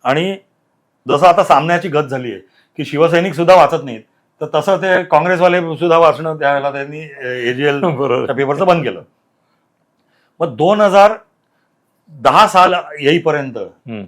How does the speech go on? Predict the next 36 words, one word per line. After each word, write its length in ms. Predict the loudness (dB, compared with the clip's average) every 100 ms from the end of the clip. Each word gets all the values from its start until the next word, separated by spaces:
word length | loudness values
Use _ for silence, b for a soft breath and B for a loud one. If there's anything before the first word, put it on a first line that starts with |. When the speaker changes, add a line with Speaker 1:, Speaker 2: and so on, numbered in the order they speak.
| -6
Speaker 1:
दोन 180 | -2 0
हजार 140 | 2
आठ 240 | 2 0
साल 220 | 0 0 0
येईपर्यंत 480 | -4 -6 -8 -6 -8 -10 _ _ _ _ _ _ _ _ -4
जे 100 | -4
पाच 380 | 0 2 2 2
हजार 180 | 0
ओरिजिनल 400 | 0 -2 -4 -6
भागधारक 440 | -4 -2 -2 -4 -6
होते, 200 | -8 -10
त्यातले 200 | -8 -6
बरेचसे 400 | -4 -4 -8 -10
गेले, 520 | -6 -4 -4 -6 -10 _ _ _ _ _ _ _ _ _ _ _ _
काही 140 | -2 -2
लोकांनी 280 | -2 -4 -4
शेअर्स 240 | -6 -6
विकून 220 | -8 -4
टाकले, 280 | -4 -4 -4
काहींचे 360 | -4 -4 -6 -6
शेअर्स 240 | -6 -2
बायबॅक 440 | 2 4 4 0
केले, 180 | -4 -10
असं 260 | -8 -6 -4
करत 200 | -4 -4
करत 240 | -4 -4 -8 b b _
ती 100 | -6
संख्या 300 | -4 0 0
एक 300 | 0 0 -2
हजार 200 | 0 0
सत्तावन्न 480 | 0 -6 -2 -4 -4
पर्यंत 240 | -6 -8 -8 -10 -12 _
खालती 260 | -8 -6
आली 180 | -8 -10 -4
भागधारकांची. 760 | -2 -2 -4 -6 -4 -10 -14 -20 _ -20
Speaker 2:
ओके. 280 | -20 _